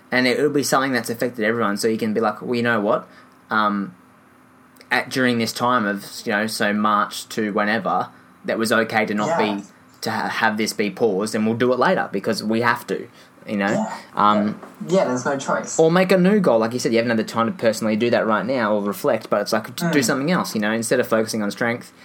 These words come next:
Speaker 1: mobility, or more yoga, or, you know,
Speaker 2: Yeah, yeah.
Speaker 1: stretching, or reading a book, or y-, y-, things like that. So that's really good.
Speaker 2: Yeah.
Speaker 1: Now, your, um, Gal-,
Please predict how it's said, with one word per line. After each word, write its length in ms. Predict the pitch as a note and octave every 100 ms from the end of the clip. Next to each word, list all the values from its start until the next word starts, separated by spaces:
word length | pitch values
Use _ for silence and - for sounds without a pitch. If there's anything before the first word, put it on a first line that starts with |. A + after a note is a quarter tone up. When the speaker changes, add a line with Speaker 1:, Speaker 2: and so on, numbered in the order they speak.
| - -
Speaker 1:
mobility, 580 | A#2 A#2 A2+ G2 F2 - -
or 340 | G#2 G#2+ A2+
more 240 | A2 A2 B2
yoga, 360 | A#2 F#2+ F2+ F2
or, 440 | F#2+ G2+ G2+ F#2 - - - -
you 100 | A2
know, 80 | G#2
Speaker 2:
Yeah, 80 |
yeah. 40 | G#2
Speaker 1:
stretching, 580 | A2+ A2+ - A2+ G2 F2+
or 300 | G2+ G2+ G#2 - -
reading 260 | A2+ C#3
a 60 | C#3+
book, 340 | B2 - - -
or 400 | G2+ F#2+ F#2 E2 -
y-, 180 | G#2 F2 -
y-, 80 | B1+
things 180 | - B2
like 120 | A2+
that. 240 | G2+ E2+ -
So 300 | - F2 F#2 -
that's 180 | G2 A#2
really 180 | G2+
good. 240 | F2+ F#2+ F2
Speaker 2:
Yeah. 360 | D#3 - - - - - _ _
Speaker 1:
Now, 280 | - C#3+ D3
your, 540 | C3+ D3 E3 E3 D#3 C3+
um, 440 | C3 B2 A#2 A2+ -
Gal-, 280 | B2+ C3+